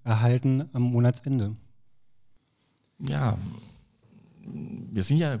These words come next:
Speaker 2: in Thüringen ein großes Fleischland. Ähm, nirgendwo so viel, wird so viel Fleisch gegessen wie in Bayern und in Thüringen. Und von der Sache her ist das Thema eigentlich relativ spannend.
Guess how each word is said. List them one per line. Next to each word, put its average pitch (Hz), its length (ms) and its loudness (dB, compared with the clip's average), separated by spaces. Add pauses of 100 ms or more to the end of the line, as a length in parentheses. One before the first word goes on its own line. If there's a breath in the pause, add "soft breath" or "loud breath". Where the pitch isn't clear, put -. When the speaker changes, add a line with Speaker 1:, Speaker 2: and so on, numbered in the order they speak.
(200)
Speaker 2:
in 117 200 -10
Thüringen 135 360 0
ein 92 60 -2
großes 113 300 -6
Fleischland. 87 760 -2 (120)
Ähm, 85 440 -2 (640 loud breath)
nirgendwo 120 840 2
so 123 160 0
viel, 117 420 0
wird 113 160 -2
so 113 160 0
viel 101 140 2
Fleisch - 260 0
gegessen 110 500 0
wie 101 120 2
in 92 80 0
Bayern 98 300 2
und 90 100 0
in 82 100 -4
Thüringen. 123 640 0 (380 loud breath)
Und 92 60 -2
von 92 80 2
der 107 200 0
Sache 110 240 0
her 107 220 2
ist - 120 -6
das 101 120 -2
Thema 113 380 0
eigentlich 110 340 0
relativ 110 340 -2
spannend. 80 680 -2